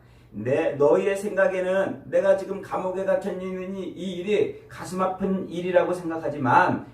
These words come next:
그러나 이것이 도리어 복음이 전파되는 일에 큰 유익이 되었다, 이런 말이에요. 그러니까 빌립보 교인들은 바울이 지금 감옥에 갇혀가지고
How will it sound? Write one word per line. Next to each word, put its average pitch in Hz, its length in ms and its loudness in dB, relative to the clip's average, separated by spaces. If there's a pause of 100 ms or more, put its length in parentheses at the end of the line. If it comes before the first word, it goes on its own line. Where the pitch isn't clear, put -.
그러나 175 340 -2
이것이 175 380 -6
도리어 180 580 4 (300)
복음이 208 760 -2
전파되는 190 680 -4
일에 185 200 0
큰 202 440 -6
유익이 165 420 -4
되었다, 165 760 -2
이런 123 240 -2
말이에요. - 340 -8 (1000)
그러니까 214 520 4
빌립보 214 480 2
교인들은 170 840 0 (240)
바울이 196 440 4
지금 190 220 -8
감옥에 185 460 -2
갇혀가지고 175 960 0